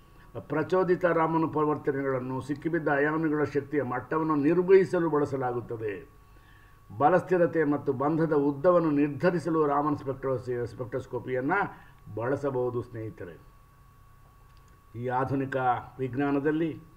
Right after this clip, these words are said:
ಜೈವಿಕ ಜೀ-, ಜೀವಿಗಳ ಮತ್ತು ಮಾನವ ಅಂಗಾಂಶಗಳ ಸಂಕೀರ್ಣ ವಸ್ತುಗಳನ್ನು ವಿಶ್ಲೇಷಣೆ ಮಾಡುವುದಕ್ಕೂ ಸಹ ಈ ಒಂದು ರಾಮನ್ ಸ್ಪೆಕ್ಟ್ರೋಸ್ಕೋಪಿ ವಿಶ್ಲೇಷಣೆ ಬೇಕಾಗ್ತ-, ಬೇಕಾಗ್ತದೆ,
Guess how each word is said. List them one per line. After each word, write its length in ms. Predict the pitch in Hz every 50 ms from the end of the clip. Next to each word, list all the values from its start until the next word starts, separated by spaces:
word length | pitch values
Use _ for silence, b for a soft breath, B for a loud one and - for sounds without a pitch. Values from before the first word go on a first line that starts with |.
| - - - - - - - - - -
ಜೈವಿಕ 400 | 107 127 139 143 139 139 135 135
ಜೀ-, 420 | 127 110 107 139 139 131 123 120
ಜೀವಿಗಳ 600 | 117 113 131 139 143 143 135 127 139 139 143 147
ಮತ್ತು 300 | 143 139 139 131 135 131
ಮಾನವ 340 | 120 123 127 131 131 131 127
ಅಂಗಾಂಶಗಳ 680 | 123 127 127 123 131 131 131 120 117 131 123 123 127 123 123 117 - - - - b b b b b b b b b b b - - - - - - - - - - -
ಸಂಕೀರ್ಣ 400 | 135 143 139 - 143 143 131 135
ವಸ್ತುಗಳನ್ನು 840 | 127 127 131 127 - - 135 123 131 123 120 113 120 117 110 104 98
ವಿಶ್ಲೇಷಣೆ 760 | 123 147 147 - - 175 175 139 - 151 135 139 131 123
ಮಾಡುವುದಕ್ಕೂ 640 | 135 151 170 185 196 190 180 160 165 160 - - 139
ಸಹ 540 | - 143 143 131 131 135 117 110 - - B B B B B -
ಈ 220 | 120 123 123 120
ಒಂದು 520 | 117 117 113 110 107 107 107 101 95 95 - - - - - - 110
ರಾಮನ್ 360 | 123 131 139 143 139 135 131
ಸ್ಪೆಕ್ಟ್ರೋಸ್ಕೋಪಿ 1000 | - - 131 - - - 135 123 123 - - 123 123 117 - 123 123 120 113 - B B B B B - 117
ವಿಶ್ಲೇಷಣೆ 720 | 131 131 - 143 139 127 - 156 160 147 131 123 120 - - - - - - - - - - - - - - - - - - - - - - - - -
ಬೇಕಾಗ್ತ-, 640 | 123 120 113 - 123 117 - - - 113 113 113 107
ಬೇಕಾಗ್ತದೆ, 600 | 123 120 104 123 120 104 - - 123 123 143 143